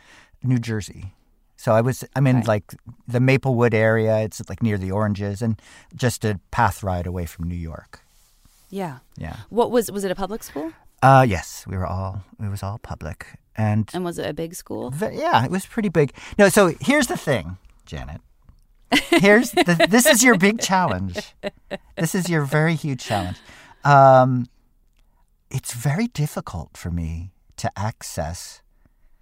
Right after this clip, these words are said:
Speaker 1: my childhood. Um, it's like my, my, s-,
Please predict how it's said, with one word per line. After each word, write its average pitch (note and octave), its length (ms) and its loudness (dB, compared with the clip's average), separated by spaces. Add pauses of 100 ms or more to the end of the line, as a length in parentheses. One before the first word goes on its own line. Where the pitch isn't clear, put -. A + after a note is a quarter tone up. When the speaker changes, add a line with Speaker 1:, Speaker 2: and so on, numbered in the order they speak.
(200)
Speaker 1:
my F2+ 760 -6 (540)
childhood. - 600 -10 (960)
Um, G2+ 640 -2 (480)
it's - 320 -6
like B2 560 0 (120)
my, G#2+ 1040 -2 (1300)
my, C3 280 6
s-, - 420 -4